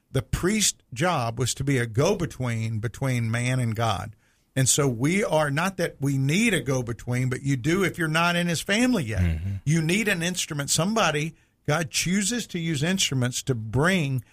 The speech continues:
Speaker 1: people into the family. Uh, and so he doesn't have to, but he chooses to, and it's a great privilege. And tomorrow I'm gonna share one more story about a guy out in Texas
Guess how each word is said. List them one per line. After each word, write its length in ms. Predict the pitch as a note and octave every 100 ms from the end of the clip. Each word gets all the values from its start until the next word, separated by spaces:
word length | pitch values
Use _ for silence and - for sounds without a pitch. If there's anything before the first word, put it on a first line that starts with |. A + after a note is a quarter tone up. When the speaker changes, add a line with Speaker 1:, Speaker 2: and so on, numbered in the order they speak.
| _ _ _
Speaker 1:
people 400 | D3+ D#3 D3+ C#3+
into 380 | C#3+ D3 D3+ C#3+
the 100 | C3+
family. 540 | E3 F3+ D#3 G#2 G2 - _ _ _ _
Uh, 460 | A#2 A#2+ A#2 A2 A2 - C3+
and 160 | B2+
so 300 | - C3+ A#2
he 100 | C3
doesn't 200 | D#3+ F3
have 320 | D#3+ A#3 A3+ -
to, 220 | A#2+ A#2+
but 140 | B2+
he 80 | B2+
chooses 480 | - G3+ A3 C#3+ -
to, 160 | C3+
and 100 | A#2+
it's 120 | A2+ C3
a 40 |
great 340 | A#2 C#3 C3+ -
privilege. 580 | F3+ D#3+ A#2 G2+ - - _ _ _ _
And 380 | A#2+ B2 B2+ A#2+
tomorrow 640 | C3+ C3 D3+ G3+ F#3 C3+
I'm 140 | B2+ C3
gonna 120 | B2+
share 280 | - D3 B2
one 220 | A#2+ D#3
more 180 | D#3 C#3
story 380 | - - E3 D3+
about 220 | A#2+ A#2
a 60 |
guy 360 | A2 A#2 A#2 A#2
out 160 | A#2 A2
in 80 |
Texas 640 | A2 E3 E3+ - A2 G#2+